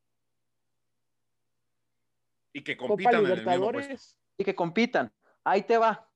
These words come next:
Speaker 3: Un ejercicio que por ahí hizo la gente de Twitter
Speaker 1: Es-,
Speaker 3: Atlas,
Speaker 1: esa
Speaker 3: que les
Speaker 1: está
Speaker 3: mandamos
Speaker 1: buena, ¿eh?
Speaker 3: un saludo, un saludo y
Speaker 1: Un
Speaker 3: que,
Speaker 1: saludo.
Speaker 3: que siempre están al,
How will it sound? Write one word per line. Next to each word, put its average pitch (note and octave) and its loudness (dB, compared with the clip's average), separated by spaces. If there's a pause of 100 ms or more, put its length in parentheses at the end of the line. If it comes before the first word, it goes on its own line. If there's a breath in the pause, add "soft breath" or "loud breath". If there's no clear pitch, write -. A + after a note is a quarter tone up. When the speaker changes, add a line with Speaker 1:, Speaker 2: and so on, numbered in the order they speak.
Speaker 3:
Un G#3 -4
ejercicio G3 -4
que G#3 0
por - -2
ahí E3 4
hizo F#3 0
la F3+ 4
gente E3 -2
de F#3 2
Twitter F3+ -2
Speaker 1:
Es-, F3+ 4
Speaker 3:
Atlas, F3+ 2
Speaker 1:
esa G#3 -2
Speaker 3:
que G3+ 0
les - -6
Speaker 1:
está C#3+ 2
Speaker 3:
mandamos D3 2
Speaker 1:
buena, G#2+ -2
¿eh? G#3+ -14
Speaker 3:
un F3+ -4
saludo, G3+ 4 (180)
un E3+ -6
saludo G3+ 2
y - 4
Speaker 1:
Un G3 0
Speaker 3:
que, G#3 4
Speaker 1:
saludo. D#3 4
Speaker 3:
que - -6
siempre E3+ -4
están F#3+ -2
al, G3+ -4